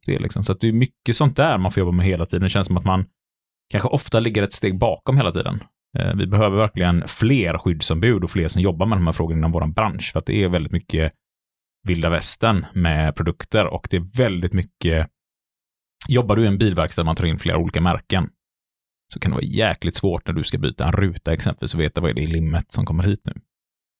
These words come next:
Jag fick ett, eh, M M S häromdagen från en gammal kollega som har bytt verkstad nu. De frågar mig: "Isak, får jag använda den här produkten?"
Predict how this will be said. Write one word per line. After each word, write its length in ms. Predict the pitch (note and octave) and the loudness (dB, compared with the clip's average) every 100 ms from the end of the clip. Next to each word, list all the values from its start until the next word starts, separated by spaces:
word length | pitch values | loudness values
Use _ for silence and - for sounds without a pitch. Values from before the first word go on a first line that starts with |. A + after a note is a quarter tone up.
| _ _ _ | _ _ _
Jag 80 | - | -4
fick 160 | G#2 F#2+ | -2 -2
ett, 260 | F2 _ | -4 _
eh, 220 | F#2+ F2 E2 - - - | 0 2 0 -2 -8 -2
M 160 | F#2 F#2 | 0 2
M 100 | A2 | 2
S 240 | B2+ - | 0 0
häromdagen 340 | F#2 F2+ G#2+ F#2+ | 0 2 2 0
från 100 | E2+ | 0
en 60 | |
gammal 220 | F#2 F2 F#2 | 0 2 0
kollega 260 | G#2+ C#2 | 0 0
som 100 | - | -2
har 60 | D#2+ | 0
bytt 240 | G2 - | -2 -2
verkstad 300 | D#2+ - - | -2 -2 -2
nu. 140 | D#2+ - _ _ _ _ _ | -2 -2 _ _ _ _ _
De 80 | F2 | -2
frågar 180 | F2 E2+ | 0 0
mig: 160 | D#2+ F#2 | 2 2
"Isak, 240 | F#2 F2 | 2 2
får 80 | G#2+ | 2
jag 20 | |
använda 240 | G2+ G2 | 4 4
den 80 | A2+ | 4
här 60 | G2 | 2
produkten?" 400 | D#2+ - - - | -2 -2 -2 -2